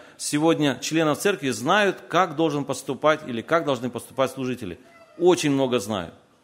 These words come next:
Очень много знают. Что от этого знания? Подойти и сказать, «Брат, можно я тебе вот в этой сфере помогу?» Вот как сегодня брат сказал, «Хорошо», говорит, что с нами был брат, который мог вот это колесо поставить.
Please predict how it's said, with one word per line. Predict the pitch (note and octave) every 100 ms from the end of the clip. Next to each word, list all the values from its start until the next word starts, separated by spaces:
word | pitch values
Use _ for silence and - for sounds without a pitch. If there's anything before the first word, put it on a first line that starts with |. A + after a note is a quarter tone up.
| _ -
Очень | D#3+ D3
много | D3+ C#3+
знают. | C3 - - -
Что | - - G#3+
от | G3
этого | D#3+ D3 C3+
знания? | C3+ D3 A2+ D#2 - _ _ _ _ _ -
Подойти | A#2+ D3 F3+
и |
сказать, | - B2 G#2+
«Брат, | C3+ C#3+ -
можно | A#2+ F#3+ D3
я | C3
тебе | A#2 A#2 B2
вот | A#2
в | A#2+
этой | C3 A2+
сфере | - D3 C3+ F#2+ - - _ -
помогу?» | A2+ B2+ A#2+ G#2+ D2 - _ - - _ _ _ -
Вот | -
как | A#2
сегодня | C3+ B2
брат | B2 C3 B2
сказал, | D3+ D3+
«Хорошо», | C3 B2+ A3
говорит, | D#3 C3+ A#2
что | - A#2
с | -
нами | C#3+ C3
был | A#2 A#2+
брат, | G#2+ F3 G3 - - - -
который | A#2 A#2 D3
мог | C3+ D#3+ -
вот | B2
это | B2+ B2+
колесо | B2 C3 C3 - A2
поставить. | G2+ - - F2